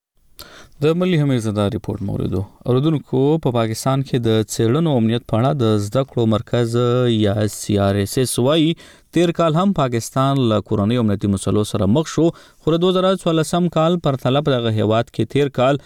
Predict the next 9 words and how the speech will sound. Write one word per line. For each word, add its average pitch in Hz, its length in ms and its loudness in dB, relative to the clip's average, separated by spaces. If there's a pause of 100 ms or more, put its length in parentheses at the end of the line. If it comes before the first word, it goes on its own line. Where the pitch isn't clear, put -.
(320)
د 131 220 0
تشدد 151 520 0 (120)
پیښې 147 320 0 (180)
څلوېښت 147 480 0
فیصده 101 340 -2
کمې 95 280 0
وي، 113 180 0 (440)
چې - 100 -8
یوه 117 340 2